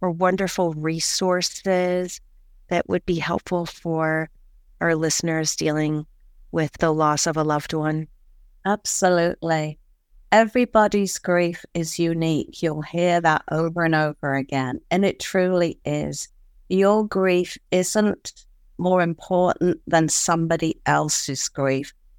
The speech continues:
Speaker 2: So please reserve your judgment. Somebody whose pet may have died, that may have been the child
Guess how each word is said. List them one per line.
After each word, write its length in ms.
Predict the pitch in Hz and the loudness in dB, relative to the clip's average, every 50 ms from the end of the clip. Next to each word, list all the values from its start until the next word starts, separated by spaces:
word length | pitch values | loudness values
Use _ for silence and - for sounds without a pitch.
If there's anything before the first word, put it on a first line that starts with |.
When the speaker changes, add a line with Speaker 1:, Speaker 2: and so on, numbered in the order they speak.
| - _ | -20 _
Speaker 2:
So 300 | - - - 185 175 170 170 - - | -8 -2 2 2 2 2 0 -4 -14
please 680 | - - 196 190 190 196 196 196 196 190 190 190 - - | -10 -4 -2 0 0 2 2 2 0 0 -2 -6 -8 -8
reserve 720 | - 170 175 170 165 156 147 165 170 165 170 170 170 165 156 | -4 -2 0 0 0 0 2 2 4 4 4 4 2 2 0
your 260 | 160 160 160 151 151 - | 0 0 0 0 -2 -6
judgment. 960 | - - - 143 139 139 - - - - 147 131 131 127 127 135 - - - - - - _ _ - - - - - | -4 -2 0 0 0 0 -4 -6 -6 -2 -2 0 0 0 -2 -4 -6 -10 -16 -20 -20 -20 _ _ -20 -20 -20 -20 -14
Somebody 720 | - - - - 196 196 208 202 214 208 208 202 196 185 | -10 -2 4 6 6 6 6 4 4 4 4 2 0 0
whose 400 | 180 185 196 196 196 190 - - | 0 0 2 2 0 0 -4 -8
pet 380 | - - - 196 196 185 - - | -10 -2 2 4 4 4 2 0
may 340 | - 175 170 165 160 160 156 - _ | 0 0 2 2 2 0 -2 -6 _
have 180 | - 165 147 - _ _ | -6 -4 -4 -4 _ _
died, 380 | - 151 139 139 143 147 151 - - | 0 0 2 2 0 0 -2 -2 0
that 240 | - 196 196 - - | 2 4 4 4 2
may 280 | 185 190 190 190 190 190 | 0 2 2 2 2 0
have 220 | 190 - 196 180 - _ - | -2 -4 -6 -6 -6 _ -4
been 240 | 180 175 175 170 | 0 0 2 2
the 80 | 160 160 | 2 0
child 640 | 165 - - - - 175 160 160 165 170 170 160 | 0 -4 -8 -6 -4 -2 0 2 2 2 2 0